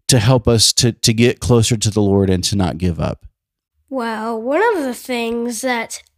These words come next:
Speaker 2: anybody can do is they can always, if they're in a tough situation, like if you get in an argument with a friend,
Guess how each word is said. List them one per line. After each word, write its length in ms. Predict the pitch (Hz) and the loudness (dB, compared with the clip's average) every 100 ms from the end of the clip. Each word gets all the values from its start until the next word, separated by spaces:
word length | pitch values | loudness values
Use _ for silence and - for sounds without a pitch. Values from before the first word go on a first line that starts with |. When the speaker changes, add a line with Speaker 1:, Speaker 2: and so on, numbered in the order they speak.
| _ | _
Speaker 2:
anybody 840 | 311 330 330 320 302 247 247 233 226 | 0 4 6 4 2 -2 -4 -4 -8
can 240 | 220 233 | -8 -12
do 380 | 208 185 - 220 _ _ _ - _ _ | -12 -16 -18 -20 _ _ _ -20 _ _
is 680 | 294 277 277 277 285 285 - | 0 2 2 0 -2 -8 -10
they 200 | 269 269 | -6 -4
can 220 | 294 277 - | -4 -4 0
always, 840 | 294 349 349 339 330 320 311 277 | 2 2 4 2 2 0 -2 -6
if 180 | - 254 | -10 -6
they're 160 | 302 330 | -2 0
in 100 | 392 | 0
a 60 | |
tough 220 | - 392 392 | 0 0 0
situation, 800 | 392 359 349 254 240 - 254 233 | -4 -2 -2 -2 -4 -6 -6 -6
like 240 | 233 233 | -8 -10
if 140 | 247 | -10
you 80 | 254 | -8
get 160 | 254 202 | -8 -8
in 100 | 254 | -10
an 60 | - | -6
argument 560 | 254 240 240 233 202 | -4 -2 -4 -4 -6
with 160 | 220 - | -10 -14
a 60 | |
friend, 560 | 220 - 349 294 262 | -10 -2 0 0 -4